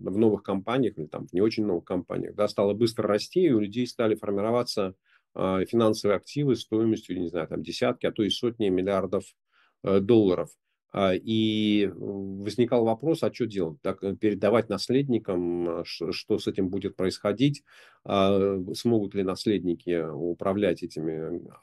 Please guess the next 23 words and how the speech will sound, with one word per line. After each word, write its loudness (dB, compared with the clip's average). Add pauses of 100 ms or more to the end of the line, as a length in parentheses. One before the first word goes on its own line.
(240)
а, -10
а, - (160)
активами? 4 (380)
Э, -2
правильно 4
ли 2
будут -6
принимать -2
решения? 2
Вообще -2
интересен 2
ли 0
им -4
этот -12
бизнес -4
или -2
не -2
интересен? -2 (440)
И 6
появилось 6
такое 2
движение, -2
когда, 0